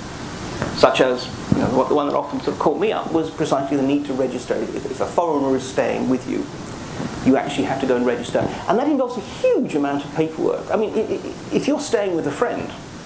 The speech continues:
the friend has to, amongst other things, present full documents to prove that they actually own the property in which you're staying, all that kind of thing. So,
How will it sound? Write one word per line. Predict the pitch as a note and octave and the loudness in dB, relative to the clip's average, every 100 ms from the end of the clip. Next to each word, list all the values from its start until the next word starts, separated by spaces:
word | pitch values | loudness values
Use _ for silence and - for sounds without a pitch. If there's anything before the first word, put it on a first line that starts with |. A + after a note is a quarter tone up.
| - - - - - | -12 -10 -10 -10 -2
the | |
friend | E3+ G#3+ A3+ F#3+ | 4 4 4 2
has | G3+ - | 0 4
to, | E3 | 2
amongst | D#3 E3+ - | 4 0 0
other | - F#3 | 0 0
things, | - A#2+ B2 A#2+ - | 0 0 0 -2 -6
present | - D#3+ D#3 E3 - | -2 0 2 0 -2
full | - F3 C#3+ | 0 0 2
documents | D3 - D3+ C3 - | -2 -2 -2 -2 -4
to | - | -8
prove | - D3 C3+ | 2 2 2
that | |
they | C3+ C#3 | 0 0
actually | B2+ - C3+ - | 0 0 -2 2
own | C#3+ C#3+ C3 A#2+ | 2 2 0 -2
the | - | -2
property | - - C#3 - - - - - - - - - - | 0 0 -2 -4 -4 -4 -10 -10 -10 -10 -8 -8 2
in | D#3 C#3+ | 6 6
which | C#3+ - | 4 0
you're | A#2+ | 0
staying, | - A#2 G2 - | 0 0 0 2
all | A#3 A#3 | 2 2
that | C#3+ | -2
kind | - B2 | -2 -4
of | |
thing. | C3+ | -2
So, | C#3+ G3 | 0 0